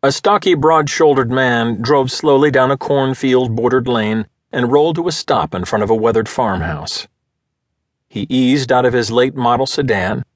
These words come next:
stretched, and looked around. Frayed curtains looped across the house windows.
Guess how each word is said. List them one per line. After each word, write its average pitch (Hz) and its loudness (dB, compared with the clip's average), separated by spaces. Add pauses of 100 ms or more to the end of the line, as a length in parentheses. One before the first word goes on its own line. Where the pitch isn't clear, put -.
(180)
stretched, 147 -2
and 131 -4
looked 131 -4
around. 147 -4 (800)
Frayed 170 0
curtains 110 -4
looped 135 -4
across 131 -2
the - -8
house 127 -4
windows. 107 -6